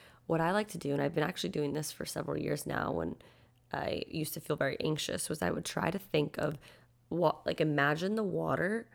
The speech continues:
washing away all of your worries, your anxious thoughts, and your stresses away, and just really breathing into it. And again, just taking time for you. I highly recommend maybe doing this by yourself.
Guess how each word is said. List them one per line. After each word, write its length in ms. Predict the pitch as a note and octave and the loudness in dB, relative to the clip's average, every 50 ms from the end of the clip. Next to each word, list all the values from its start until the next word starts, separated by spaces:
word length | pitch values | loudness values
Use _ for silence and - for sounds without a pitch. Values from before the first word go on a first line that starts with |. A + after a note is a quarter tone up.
| - - - - _ _ | -20 -20 -20 -20 _ _
washing 580 | - E3+ F3 D#3 D3+ D3+ D3 D3+ - - F3+ F3 | 0 4 6 8 8 6 4 2 -2 -2 -2 -2
away 300 | E3 D#3+ F3 E3 D#3 - - | 0 0 0 0 -2 0 2
all 240 | - D#3 D3+ D3 D3+ | 2 2 4 4 2
of 120 | D3+ D#3 | 0 0
your 140 | D#3+ D#3+ D#3+ | 0 -2 0
worries, 880 | - - C#3+ C#3 C#3+ D3 D3 D3+ D#3 D#3+ D3+ D3+ D3 C#3+ C#3+ C#3+ - - _ - - | 2 2 4 4 4 4 2 2 0 0 -2 -2 -4 -6 -8 -10 -12 -16 _ -14 -8
your 340 | - F#3 E3+ E3+ F3+ F#3 - - | -4 -2 -2 0 0 0 0 2
anxious 480 | - E3+ D#3+ - - - E3 D#3 - | 2 0 0 0 0 0 0 -2 -2
thoughts, 540 | - - D3+ D3+ D3+ D3+ D3 F#3 - - - | 0 2 4 4 4 4 2 0 -2 -4 -4
and 120 | - - | -2 -2
your 100 | - - | -2 -2
stresses 600 | D#3+ - - - - - D3 - - - D#3+ D#3+ | -2 -2 -2 -2 0 0 -2 0 -2 -2 -2 0
away, 480 | D#3 - - - - - - - - - - - - - - - - - - - | 0 0 0 0 0 0 -2 -4 -6 -8 -12 -20 -20 -20 -20 -20 -20 -20 -14 -8
and 80 | D#3 D#3 | -4 -2
just 140 | D#3+ D#3 | -2 -2
really 200 | D#3+ D#3+ D#3+ F3+ | 0 0 0 0
breathing 420 | F3+ - - D3+ D3+ D3+ D#3+ C#3+ C#3 | 0 0 2 2 4 4 4 2 0
into 400 | - - - D3 D3 - - - | 0 0 0 0 -2 -2 -2 -2
it. 180 | - - - - | -2 -2 -2 -2
And 100 | - D#3+ D3+ | -2 -2 0
again, 300 | D3+ D#3 D#3 D#3 D#3 D#3 | 0 0 0 2 0 0
just 140 | D3+ - | -2 -2
taking 300 | - - E3 - G3 F#3+ | -2 -2 -2 -2 -2 -4
time 280 | F#3+ - - G3+ G3 G3 | -2 -2 -2 -2 -2 -2
for 160 | G3+ - F#3 | -2 -2 0
you. 360 | E3+ D3+ D3 D#3 D#3 - - - - | 0 2 2 2 2 2 0 -2 -2
I 60 | D3+ | 0
highly 220 | D3+ D#3+ E3+ F#3 | 2 2 2 2
recommend 420 | F#3+ G3 F#3+ - F3 E3 D#3+ D#3 D#3+ | 2 0 -2 -2 -2 -2 -2 -2 -2
maybe 180 | D#3 D#3 D#3+ | -2 -2 -2
doing 300 | D#3+ D#3+ D#3 D3+ E3 E3+ | -2 -2 0 0 0 0
this 120 | F3+ F#3 - | -2 -2 -2
by 180 | - F3 E3+ F3 | 0 2 2 2
yourself. 640 | F3+ F#3 F#3 - - - D#3 D3+ D#3 D#3+ - - | 2 0 -2 -2 0 0 2 2 2 -2 -4 -8